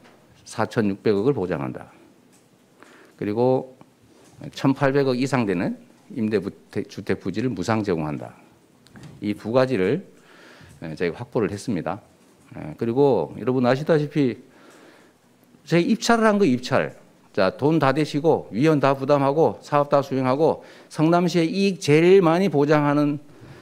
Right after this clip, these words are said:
에, 사업자한테, 에, 민간 합작에 참여할 기회를 줄 테니까 참여하십시오. 한 달 이상 공고 내가지고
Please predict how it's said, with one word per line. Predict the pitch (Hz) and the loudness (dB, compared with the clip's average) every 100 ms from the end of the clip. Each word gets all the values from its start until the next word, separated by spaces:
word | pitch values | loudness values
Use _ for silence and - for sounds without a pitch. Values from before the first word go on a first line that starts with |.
| - - | -16 -6
에, | 107 | -4
사업자한테, | - 135 139 120 107 113 135 226 - | 2 2 4 2 2 0 0 0 -6
에, | 95 92 95 - | -8 -8 -10 -8
민간 | 101 107 107 113 | -2 0 2 2
합작에 | 113 117 107 98 123 | 0 0 2 2 0
참여할 | - 131 120 107 | -2 -2 0 0
기회를 | 120 110 101 | 0 -2 -2
줄 | 95 | -4
테니까 | 107 92 98 | -4 -2 -2
참여하십시오. | - 135 117 101 - 139 110 73 - | -2 -2 0 -2 -4 2 2 2 -4
한 | - 196 | 0 2
달 | 190 160 131 - - | 4 2 0 -6 -4
이상 | 143 135 | 0 0
공고 | 113 123 120 | 2 2 2
내가지고 | 110 98 92 113 98 123 | 2 0 0 -2 -2 -2